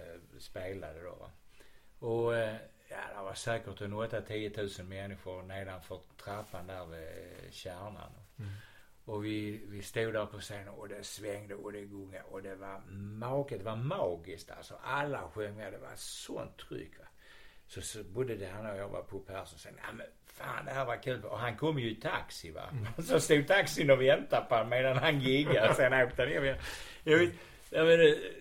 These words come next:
Speaker 1: så pa-, det här måste vi ju fortsätta med, Persson. Det är jätteroligt och så. "Nej, det är för stort. Jag vill inte.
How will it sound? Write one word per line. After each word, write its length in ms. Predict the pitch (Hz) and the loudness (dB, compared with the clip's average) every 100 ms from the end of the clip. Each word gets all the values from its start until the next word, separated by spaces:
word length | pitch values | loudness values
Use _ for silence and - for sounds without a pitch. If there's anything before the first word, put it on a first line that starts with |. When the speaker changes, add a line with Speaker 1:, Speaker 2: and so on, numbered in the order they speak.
| - | -14
Speaker 1:
så 360 | - - 143 139 | -14 -8 -4 -4
pa-, 300 | - 156 127 | -4 -6 -2
det 60 | 127 | 0
här 200 | 135 127 | 0 2
måste 400 | 113 127 - 107 | 2 2 2 -2
vi 100 | 98 | -2
ju 100 | 92 | -4
fortsätta 680 | - 98 101 101 104 90 | -6 -4 -4 -4 -10 -10
med, 200 | 82 82 | -12 -14
Persson. 360 | 82 82 - 85 | -12 -12 -12 -6
Det 80 | 104 | -4
är 60 | |
jätteroligt 1120 | 104 98 90 95 101 87 80 82 80 82 78 | -4 -6 -4 -4 -6 -12 -10 -12 -12 -16 -18
och 80 | - | -18
så. 140 | - - _ - - | -20 -20 _ -18 -8
"Nej, 500 | - 95 92 90 85 _ | -6 -2 -2 -4 -10 _
det 80 | - 95 | -10 -8
är 40 | |
för 200 | 87 92 90 | -8 -8 -8
stort. 520 | - 98 - - - | -12 -12 -12 -14 -16
Jag 180 | - 50 50 | -10 -10 -8
vill 300 | 50 50 50 50 | -12 -8 -8 -10
inte. 160 | - | -12